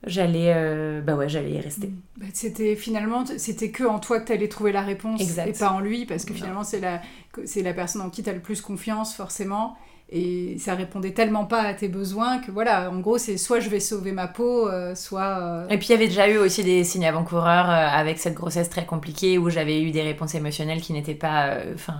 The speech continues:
Speaker 1: euh, qui n'étaient pas les bonnes. Bon, mauvais, ça n'existe pas.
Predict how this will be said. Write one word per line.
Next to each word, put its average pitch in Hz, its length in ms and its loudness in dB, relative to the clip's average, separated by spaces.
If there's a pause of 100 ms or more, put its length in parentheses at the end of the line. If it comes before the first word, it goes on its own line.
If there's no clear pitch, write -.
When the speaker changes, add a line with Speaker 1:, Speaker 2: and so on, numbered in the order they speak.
Speaker 1:
euh, 156 60 -6 (160)
qui - 140 -2
n'étaient 170 220 4
pas 170 100 4
les 170 100 6
bonnes. 160 300 2 (400)
Bon, 185 140 6
mauvais, 220 300 8
ça 226 120 4
n'existe 175 440 0
pas. 180 260 4